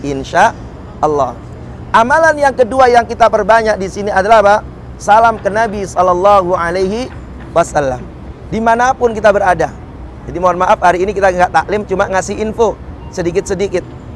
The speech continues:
Ya, karena kita tahu badan masih lelah, Bapak Ibu, ya.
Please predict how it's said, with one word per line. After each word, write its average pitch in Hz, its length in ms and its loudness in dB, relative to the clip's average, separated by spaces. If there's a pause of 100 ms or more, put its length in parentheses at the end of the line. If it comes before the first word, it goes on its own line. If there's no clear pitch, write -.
(140)
Ya, 156 80 -4
karena 160 400 0 (480)
kita 165 240 0
tahu 190 480 2 (160)
badan 165 400 0
masih 185 400 -4 (720)
lelah, 170 400 2
Bapak 156 240 0
Ibu, 165 240 0
ya. 175 240 2